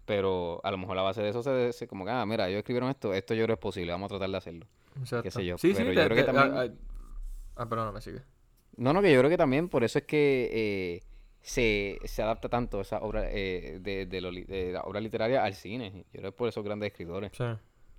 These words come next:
Speaker 2: Yo, yo creo que esto lo aplica, yo creo que este es el quote, pero dice, "Life imitates art", si no me equivoco. O sea, no sé si es el quote
Speaker 1: Ajá.
Speaker 2: correcto, pero, ¿verdad? Todos estos, este, científicos o doctores o lo que sea, maybe, ¿verdad? Cogen, cogen estas inspiraciones sobre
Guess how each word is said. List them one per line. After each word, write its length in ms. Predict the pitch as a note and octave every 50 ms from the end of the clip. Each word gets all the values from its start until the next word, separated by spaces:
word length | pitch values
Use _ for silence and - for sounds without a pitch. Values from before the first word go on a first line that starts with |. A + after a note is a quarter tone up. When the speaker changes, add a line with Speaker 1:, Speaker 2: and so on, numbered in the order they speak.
| - - - - - - - - - - -
Speaker 2:
Yo, 240 | - B2+ C3+ C#3 -
yo 180 | C3 C3+ C3+ C3+
creo 140 | C3+ C#3 C#3+
que 120 | D3+ D#3
esto 180 | D3 - - D#3
lo 60 | D#3
aplica, 400 | C#3+ D3 D3+ D3 D3+ C#3+ C3+ C#3 - - B2
yo 200 | B2+ B2+ B2 A#2
creo 180 | B2+ B2 C3
que 220 | C3 C#3 C3 F#2+ A2+
este 220 | A#2 - - C3
es 100 | B2 -
el 140 | B2 A#2+ A2
quote, 260 | - C3 B2 A#2 -
pero 140 | - A2+ A2+
dice, 220 | G#2+ A#2+ - C3 A#2+
"Life 340 | A#2 A2+ B2 B2+ - -
imitates 440 | A#2+ B2+ B2 A#2 C#3+ C3 B2+ - - -
art", 260 | B2 B2+ B2 - - - -
si 140 | _ - B2
no 80 | A#2+ A#2+
me 60 | A#2+
equivoco. 460 | A#2 B2 B2 A#2+ G2+ G#2+ G2+ B2+ - - - _ _ _ _ _ _ _ _ _ _
O 40 | -
sea, 120 | - A2+
no 120 | G#2+ G#2+ G#2+
sé 140 | - A#2+
si 100 | A2+ -
es 80 | A#2+ A#2
el 120 | A#2+ A#2
quote 120 | A2+ G2 A2+
Speaker 1:
Ajá. 100 | G2+ D#2+
Speaker 2:
correcto, 400 | - A#2+ B2 A#2 A#2 - - G2+
pero, 300 | - F#2+ G2+ G2 - - - - - - - - - _ -
¿verdad? 380 | A#2 C3 C#3+ E3 D3 C#3+ C#3 C3+ C#3
Todos 240 | C#3 C3+ C3 C3+ D3
estos, 680 | D3+ - E3 D#3+ D#3 D#3 D#3 D3+ D3+ D3 C#3+ A#2+ - B2+
este, 640 | C3+ C3+ - C#3 C3 C3 B2+ B2 A#2 A2+ A2 G#2+
científicos 760 | - - A#2 A2+ - B2 C#3 C#3+ C3 B2 A#2 G#2 G#2 G#2 G2 - -
o 380 | - A2+ A2 G#2+ G#2+ G#2+ - - -
doctores 380 | - - - - B2+ C3 B2+ B2
o 60 | A#2+
lo 100 | A2 G#2
que 80 | A2 A2+
sea, 200 | B2 A2 A2+ A#2
maybe, 300 | A2 G#2 G2 A#2 B2 B2
¿verdad? 200 | B2 A#2+ C#3+ D3+
Cogen, 240 | - B2 A#2+ B2+ B2
cogen 260 | - - A#2+ A#2+ A#2+
estas 200 | C3 C3+ C#3 C#3+
inspiraciones 520 | C#3+ C#3 C#3+ C#3 C3+ B2 B2 A#2 A#2+ A#2 A2
sobre 300 | A2+ G#2+ G#2+ G#2+ C3